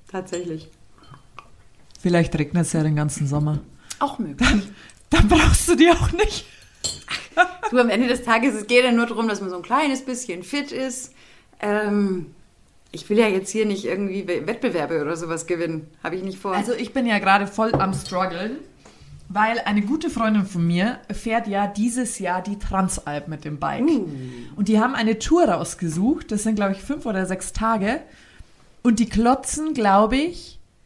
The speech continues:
Speaker 2: fast an jedem Tag bis auf einen über die tausend Höhenmeter.
Speaker 1: Oh Gott.
Speaker 2: Zum Teil tausendsiebenhundert. Und sie
Speaker 1: E-Bike
Speaker 2: fährt
Speaker 1: oder?
Speaker 2: Na, na, na, Mountainbike.
Speaker 1: Uh,
Speaker 2: Und
Speaker 1: okay.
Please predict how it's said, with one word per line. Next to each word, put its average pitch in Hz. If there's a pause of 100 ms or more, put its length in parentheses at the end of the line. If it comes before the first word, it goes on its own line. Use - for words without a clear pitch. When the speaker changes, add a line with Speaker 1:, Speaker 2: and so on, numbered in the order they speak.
(120)
Speaker 2:
fast 277
an 240
jedem 254
Tag 240
bis 226
auf -
einen 226 (340)
über 302
die 262
tausend 240
Höhenmeter. 208
Speaker 1:
Oh - (120)
Gott. -
Speaker 2:
Zum 226
Teil 240
tausendsiebenhundert. 233
Und 220
sie 254
Speaker 1:
E-Bike 285
Speaker 2:
fährt 247
Speaker 1:
oder? 262
Speaker 2:
Na, 262
na, 294
na, 214
Mountainbike. 196
Speaker 1:
Uh, 208 (360)
Speaker 2:
Und 320
Speaker 1:
okay. 349